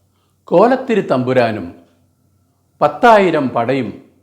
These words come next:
പാടവരമ്പത്തുകൂടി അക്കരെ കടക്കാൻ വേണ്ടി അവിടെ എത്തിച്ചേർന്നത്. അവർ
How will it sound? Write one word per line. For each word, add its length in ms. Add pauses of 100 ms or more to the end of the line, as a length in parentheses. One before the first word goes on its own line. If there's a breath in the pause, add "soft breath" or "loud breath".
(1300)
പാടവരമ്പത്തുകൂടി 1120 (300)
അക്കരെ 280
കടക്കാൻ 500
വേണ്ടി 240
അവിടെ 240
എത്തിച്ചേർന്നത്. 680 (1300)
അവർ 240